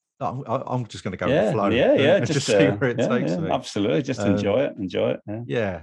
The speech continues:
Speaker 1: and, and my next book, I'm writing about Jack the Ripper, and if Jack the Ripper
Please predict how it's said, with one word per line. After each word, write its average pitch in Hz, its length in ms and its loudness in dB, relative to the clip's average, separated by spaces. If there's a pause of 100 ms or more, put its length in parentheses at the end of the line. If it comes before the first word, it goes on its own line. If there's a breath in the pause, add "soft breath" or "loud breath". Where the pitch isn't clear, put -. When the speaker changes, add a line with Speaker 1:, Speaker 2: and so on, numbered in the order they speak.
(100)
Speaker 1:
and, 135 200 -4
and 139 160 0
my 139 100 0
next 156 320 -6
book, 113 240 -4
I'm 113 140 -6
writing 113 220 -6
about 104 280 -8
Jack - 200 -8
the 104 80 -10
Ripper, 104 340 -6
and 95 240 -4 (240 soft breath)
if 131 160 -6
Jack - 220 0
the 117 60 -4
Ripper 107 360 -2